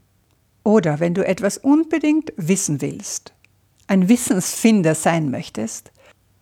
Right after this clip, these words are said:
werde zunächst zum Schatzsucher. Schaue zunächst bei dir selbst, was schon vorhanden ist. Google nicht gleich.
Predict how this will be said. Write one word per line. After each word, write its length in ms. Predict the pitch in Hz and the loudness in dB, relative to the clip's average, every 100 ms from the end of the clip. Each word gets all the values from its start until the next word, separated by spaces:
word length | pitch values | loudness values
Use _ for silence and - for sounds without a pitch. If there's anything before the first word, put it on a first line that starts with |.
| - | -2
werde 380 | 175 233 262 | 2 4 4
zunächst 640 | 254 214 190 185 190 - - - | 2 0 0 -2 -6 -10 -12 -10
zum 240 | - 196 | -2 -2
Schatzsucher. 960 | 185 - 160 - - - 156 - - 190 _ _ _ | 0 0 -2 -2 -2 -2 -2 -4 -8 -10 _ _ _
Schaue 420 | - - 226 277 277 | -6 0 2 2 2
zunächst 840 | - 202 180 185 240 240 - - | 0 0 0 0 0 -2 -8 -4
bei 100 | 180 | -2
dir 300 | 160 196 247 | -2 0 0
selbst, 640 | 254 - 160 196 - - - - | 2 0 -2 -4 -10 -16 -14 -6
was 440 | 160 180 214 - | -2 -2 -2 -2
schon 300 | - 185 190 | -2 0 -2
vorhanden 560 | - 170 170 185 - 156 | -2 -2 -2 -4 -6 -8
ist. 300 | 147 - - | -6 -6 -2
Google 320 | 302 294 262 | 2 4 6
nicht 300 | 277 269 - | 4 2 -4
gleich. 540 | 165 131 - - - | -8 -8 -10 -16 -20